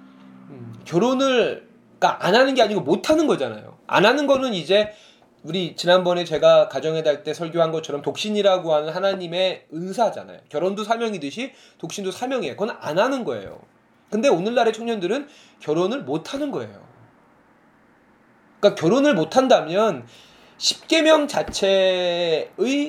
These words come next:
어떤 이 존재 기반이 사라지는 거예요. 그리고 오 계명도 마찬가지죠. 결혼을 못 하면 아, 당연히 부모가 될 수 없잖아요. 그러면 오 계명 자체의 존재 기반이 사라지는 거예요. 사실 공동체가 사라져버리면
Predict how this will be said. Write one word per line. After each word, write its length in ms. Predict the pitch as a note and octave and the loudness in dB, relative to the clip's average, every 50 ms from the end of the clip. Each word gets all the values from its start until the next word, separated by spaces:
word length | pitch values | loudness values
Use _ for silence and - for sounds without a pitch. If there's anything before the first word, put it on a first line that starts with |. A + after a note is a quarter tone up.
| D4 - - _ _ _ - | -8 -14 -18 _ _ _ -10
어떤 260 | - A#3+ - G#3 F#3+ | -8 0 2 2 2
이 180 | F#3 F3+ E3 - | 2 -4 -4 -4
존재 600 | - - A#3 B3 B3+ C#4 C4+ C4+ A#3+ - - - _ | -2 0 0 0 2 2 2 2 2 -2 -8 -16 _
기반이 380 | - - G3+ G#3+ B3+ B3+ B3 | -6 0 2 2 2 2 4
사라지는 420 | A3+ A#3+ A#3 A3 F3+ E3 C#3+ B2+ A2+ | 2 2 2 2 0 -2 -8 -10 -12
거예요. 180 | - G#2 G2+ G2+ - - - - - - - - - - - - - - - - - - - - - - | -16 -16 -18 -20 -20 -20 -20 -20 -20 -20 -20 -20 -20 -20 -20 -20 -20 -20 -20 -20 -20 -20 -20 -20 -16 -2
그리고 200 | - B3+ C#4+ C4 | 4 4 6 8
오 220 | B3+ G3+ A3 A#3+ C4 | 8 8 6 6 4
계명도 320 | - D#4 D4 D4+ C#4 A#3+ | 4 2 2 2 0 2
마찬가지죠. 600 | G#3+ D#3 D3 - A#3 A#3 A#3 G3+ D#3 C3 B2+ C3 - | 0 0 0 0 -4 -2 -2 -2 -2 -4 -10 -6 -4
결혼을 280 | A3+ C#4 E4 F4 E4+ | -2 0 2 2 0
못 160 | D4 C#4 - - | 0 0 0 0
하면 200 | C4+ B3+ B3+ A#3+ | 0 0 0 0
아, 240 | - G#3 A3 A3 - | 0 0 -2 -2 -2
당연히 240 | A#3 C4 C#4 C#4 | -8 -6 -6 -8
부모가 300 | G#3+ - A#3+ A#3+ A#3+ A#3+ | -6 -6 -4 0 0 2
될 120 | A3+ A3 G#3 | 0 0 -4
수 120 | - G3+ | -6 -8
없잖아요. 580 | D#3 B2+ - C#3+ C3 A#2+ G#2+ G2 F2 - - _ _ _ _ _ _ _ _ _ _ _ _ _ _ _ _ _ _ _ _ _ _ | -10 -8 -6 -8 -8 -8 -12 -14 -18 -20 -20 _ _ _ _ _ _ _ _ _ _ _ _ _ _ _ _ _ _ _ _ _ _
그러면 300 | - B3+ C#4 C#4+ B3+ G3+ | -4 0 2 2 2 4
오 200 | - G#3+ A#3+ A#3 | 4 2 2 4
계명 300 | D4 D4 C#4 C#4+ C#4+ - | 2 2 2 2 0 2
자체의 600 | - F#3+ F3 - - A#3 A3 A3 G#3+ A#3 A#3+ - | 0 -2 -2 -2 -2 0 2 2 2 0 -4 -6
존재 280 | G3+ G3+ G3+ G3 G#3+ | -6 -8 -4 -4 -6
기반이 320 | G#3 - G#3 G#3 A#3 A3+ A3+ | -6 -2 -2 -2 -2 -2 -2
사라지는 440 | G#3+ A#3+ B3 A#3+ G3+ F3 C#3 B2 | -4 -4 -4 -4 -4 -8 -12 -14
거예요. 340 | G#2+ F2 - - - - - _ _ _ _ _ _ _ _ _ _ _ _ _ _ - - - | -16 -18 -18 -20 -20 -20 -20 _ _ _ _ _ _ _ _ _ _ _ _ _ _ -20 -16 -8
사실 200 | - A#3 - G#3 | -4 -4 -4 -2
공동체가 680 | - F#3+ G#3+ A#3+ B3 D4+ D#4 D4+ D4+ - D4 C#4 C#4 C4 | 0 2 2 4 4 2 2 2 0 0 0 0 0 0
사라져버리면 920 | G#3+ B3+ C4 C4+ C4+ C4+ C4 A3+ F3+ E3 D#3+ E3 F#3+ A3 A#3+ C4 C4 C4 | 0 0 0 0 0 0 -2 -2 -2 -4 -6 -6 -4 -2 -2 -2 -4 -6